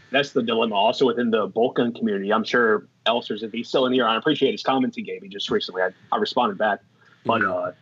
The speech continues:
Speaker 1: the A I C S mags, some of the Action National, the Brit mags, oh, for, like, the long action magnums, just a regular box steel mag, some of those, the three oh eight caliber short action five rounders cost at least seventy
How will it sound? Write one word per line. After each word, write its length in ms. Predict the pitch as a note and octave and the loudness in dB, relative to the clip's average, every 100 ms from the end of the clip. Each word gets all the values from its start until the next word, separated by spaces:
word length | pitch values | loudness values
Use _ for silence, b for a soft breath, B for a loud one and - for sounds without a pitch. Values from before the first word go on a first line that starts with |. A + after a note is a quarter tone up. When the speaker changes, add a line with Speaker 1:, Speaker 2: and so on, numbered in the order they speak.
| _ | _
Speaker 1:
the 180 | B2 B2+ | -6 0
A 100 | C3 | 0
I 80 | A#2+ | 0
C 200 | - A2+ | -2 -4
S 200 | B2+ - | -4 -2
mags, 460 | C#3 D#3 E3 C#3 - _ - | 0 2 0 -2 -14 _ -6
some 260 | - D#3 | 0 2
of 60 | D#3 | 4
the 160 | C#3 C3+ | 2 2
Action 360 | C#3 - C#3+ | -2 -4 -6
National, 280 | C3 C#3 D3 | -6 -6 -6
the 80 | A#2 | -6
Brit 240 | - C3+ | -6 -6
mags, 460 | D3+ D#3 D#3 D3 - - - - | -2 2 2 0 -8 -20 -4 4
oh, 240 | D3+ C3+ | 6 6
for, 100 | C#3+ | 4
like, 140 | C3 | 2
the 80 | B2 | 2
long 260 | A#2 C#3 D3+ | 0 2 2
action 300 | D#3 - A#2+ | 0 0 0
magnums, 560 | A#2 D3 F3 F3 D3+ - - - - | 0 0 0 -2 -4 -10 -20 -12 0
just 220 | C#3+ - _ - - | 0 0 _ -12 -2
a 80 | A2+ | 0
regular 360 | A2 D3+ D#3 C#3 | 2 4 4 2
box 380 | C#3 D3 C#3+ | 0 0 -2
steel 220 | - D#3+ D3 | -4 -2 0
mag, 340 | D3 D3+ C3+ | 2 0 0
some 240 | - D3 C#3+ | -2 -6 -4
of 80 | |
those, 520 | B2+ C#3+ C3+ C3 A#2 - _ _ - | -2 0 2 0 -4 -18 _ _ -6
the 240 | A2+ A2 - _ _ | -2 -2 -2 _ _
three 200 | D3 C#3+ | 2 4
oh 80 | C3 | 4
eight 160 | C#3+ - | 4 2
caliber 260 | D3 C#3+ | 2 2
short 240 | C3 D#3+ D#3 | 0 -2 -2
action 320 | D#3+ - B2+ | -2 -4 -4
five 220 | D3 D3+ | 0 0
rounders 300 | D#3 D#3 D3 | -2 -4 -4
cost 320 | - B2+ - | 0 0 -2
at 120 | G2+ G#2+ | -10 -8
least 200 | C#3 - | -8 -4
seventy 220 | D3 C#3 | -2 -2